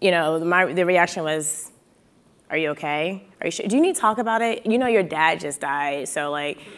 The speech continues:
you know, maybe you really need to talk about it with somebody."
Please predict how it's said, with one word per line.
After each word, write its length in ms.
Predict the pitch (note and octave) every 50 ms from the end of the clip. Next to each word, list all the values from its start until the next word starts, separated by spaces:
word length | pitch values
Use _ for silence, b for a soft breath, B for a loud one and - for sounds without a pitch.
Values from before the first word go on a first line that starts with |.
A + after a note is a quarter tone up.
| B B B
you 100 | - G#3
know, 80 | G#3 G3
maybe 280 | F#3 G3 G#3+ A3+ A#3+ B3
you 160 | A#3 G#3+ G3
really 180 | F#3 F#3+ F3 F3+
need 180 | F3 E3 D3
to 60 | - -
talk 200 | D#3+ D3+ D3 -
about 260 | C#3 C3 B2+ A#2 G2
it 120 | B1 - -
with 140 | - D#3
somebody." 500 | - - C3+ C3+ G#2+ - B2 F#2+ F#2 F2